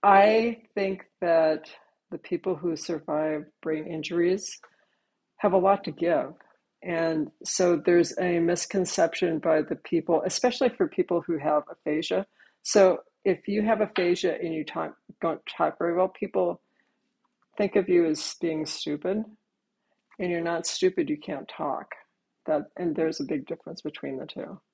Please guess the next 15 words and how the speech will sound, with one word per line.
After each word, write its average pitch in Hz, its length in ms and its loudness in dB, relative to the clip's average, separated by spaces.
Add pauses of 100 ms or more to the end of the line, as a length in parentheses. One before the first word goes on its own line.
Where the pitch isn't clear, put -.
(340)
So - 160 2
I 226 100 8
think 254 280 0
that 202 180 2 (420)
there's 190 240 4
a 202 100 -4
lot 175 380 4
out 170 260 2
there 151 300 0
for 165 100 -4
people 156 460 -2 (120)
to 165 160 0
give 151 280 -6
back, 170 320 -4 (100)
but 190 180 -4